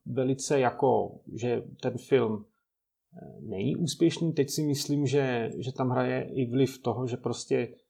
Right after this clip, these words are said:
eh, lidé se ještě částečně bojí do kina. Je tady vidět ten trend, že prostě pokud jdu na č-, jdu na tři bobule jeden měsíc, tak, tak prostě pak, pokud ten film další nemá jako dobrý recenze a prostě mě nezaujme, tak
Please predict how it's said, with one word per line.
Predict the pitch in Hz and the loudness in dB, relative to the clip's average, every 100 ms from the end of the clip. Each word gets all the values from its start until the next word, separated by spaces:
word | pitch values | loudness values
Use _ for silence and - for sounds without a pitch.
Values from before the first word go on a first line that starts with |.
| _ - | _ -16
eh, | 123 | -10
lidé | 104 120 123 135 | 0 2 2 0
se | - 127 101 | -2 -4 -2
ještě | 107 - | -4 -4
částečně | 131 117 - 143 123 | -4 -4 -2 -4 -2
bojí | 101 123 | 0 2
do | 143 | 2
kina. | 139 156 147 143 _ _ _ - | 0 0 -2 -4 _ _ _ -8
Je | 120 | -2
tady | 135 | 0
vidět | 131 135 139 | 2 2 2
ten | 143 143 | 2 -2
trend, | 143 143 143 | 0 -2 -2
že | 147 143 - - _ | -2 -4 -12 -20 _
prostě | - - - | -6 -4 -4
pokud | - 135 143 | -4 -2 0
jdu | 139 | 0
na | 139 | 0
č-, | 139 - - 135 | -2 -8 -10 -6
jdu | 127 123 139 | -4 0 0
na | 135 | 0
tři | - 151 | 0 2
bobule | 127 123 147 147 | 2 2 2 2
jeden | 143 151 | 2 0
měsíc, | 147 139 143 135 | -2 -4 -8 -8
tak, | 143 - - _ _ | -6 -8 -12 _ _
tak | - - | -14 -8
prostě | 131 - 139 | -8 -4 -2
pak, | 131 - - | 0 -2 -2
pokud | - 131 | -2 -2
ten | 135 127 | -2 -2
film | - 135 139 135 | 2 4 2 0
další | 127 127 - 135 | -2 -2 -4 -2
nemá | 131 131 123 117 - _ _ | -2 -2 -4 -8 -16 _ _
jako | - 110 | -12 -4
dobrý | 113 139 147 | -2 0 2
recenze | 143 143 151 131 143 139 139 _ _ _ _ _ | 0 0 -2 0 -2 -2 -8 _ _ _ _ _
a | - - | -12 -10
prostě | - 113 139 | -10 -8 -4
mě | 131 | 0
nezaujme, | 123 110 143 147 147 143 | 0 4 6 6 4 0
tak | 139 131 | 0 -4